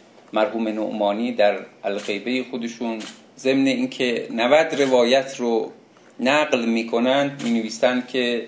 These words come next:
این نود روایتی که من نوشتم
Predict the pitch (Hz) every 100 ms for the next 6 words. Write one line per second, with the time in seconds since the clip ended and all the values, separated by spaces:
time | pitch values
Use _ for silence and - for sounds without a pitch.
0 | - 143 147 143 147 - _ _ _ _
1 | _ _ _ _ _ _ - 120 120 120
2 | 117 127 123 117 117 135 143 131 127 117
3 | 113 107 110 - - 143 147 139